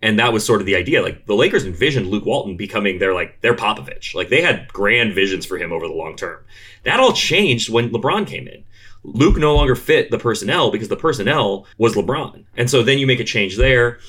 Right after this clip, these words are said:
you know, and Frank comes in and he's perfectly suitable, but he's in no way bulletproof, and, like, winning a championship in no way made him this, you know, just deeply entrenched figure.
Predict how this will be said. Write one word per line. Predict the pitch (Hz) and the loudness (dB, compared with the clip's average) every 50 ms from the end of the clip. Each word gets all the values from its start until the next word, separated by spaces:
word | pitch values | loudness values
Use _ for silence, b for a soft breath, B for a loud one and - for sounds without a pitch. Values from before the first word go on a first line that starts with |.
| B - | B -6
you | - 110 | -2 0
know, | 101 98 | 0 0
and | 98 90 | 0 -2
Frank | - - 120 117 123 127 | -2 0 0 0 2 2
comes | - 113 107 98 | 2 2 2 4
in | 104 107 107 | 2 2 2
and | 95 | 0
he's | 104 107 95 - | -2 -4 -4 -4
perfectly | - - - - - 151 143 131 104 98 87 | -8 -12 -14 -6 -4 -2 -2 -2 -2 -4 -4
suitable, | - - - - 196 185 - 65 64 - - b b b b b b b - | -4 -4 -2 0 0 0 0 -2 -4 -6 -6 b b b b b b b -4
but | - 127 113 107 101 - - - - - | 0 0 2 2 0 -2 -8 -18 -12 -4
he's | 113 147 190 180 | -2 0 2 2
in | 156 117 107 107 | 2 2 2 4
no | 117 123 120 | 4 4 4
way | 104 113 127 120 | 4 4 4 4
bulletproof, | 90 95 107 127 127 - - 98 92 87 101 | 2 2 2 2 2 2 0 -4 -4 -4 -4
and, | 101 98 | -4 -2
like, | 98 92 - - - | -4 -4 -4 -6 -4
winning | 107 127 139 139 110 | -2 0 0 0 0
a | 95 | -2
championship | - - 127 147 147 123 98 90 - 101 90 87 - B B B B B B B - | 0 0 0 0 0 -2 -4 -2 -2 -2 -2 -2 -4 B B B B B B B -2
in | 110 110 104 101 | -2 0 0 2
no | 101 117 127 123 | 2 4 4 4
way | 110 101 107 113 113 104 101 95 92 | 4 4 2 4 4 4 4 2 0
made | 85 82 98 107 104 101 | -2 -2 0 0 0 0
him | 92 101 98 95 92 90 - - 101 | 0 0 0 -2 -2 -8 -12 -4 0
this, | 104 98 90 - - - - - - - _ - | 0 2 2 0 -2 -4 -6 -6 -10 -14 _ -6
you | - 101 | -4 -4
know, | 87 82 80 85 | -4 -4 -6 -6
just | 82 101 92 - - - b b b b b b b b b - - - | -6 -6 -6 -6 -8 -12 b b b b b b b b b -20 -10 -4
deeply | - 123 123 117 - 113 101 95 | -4 -2 -2 -2 -2 -2 0 0
entrenched | 95 87 - - 107 107 104 92 - - - | -2 -4 -4 -2 0 0 0 0 -4 -8 -12
figure. | - - - - 123 139 131 - - - - | -14 -10 -2 0 0 0 0 -4 -10 -12 -12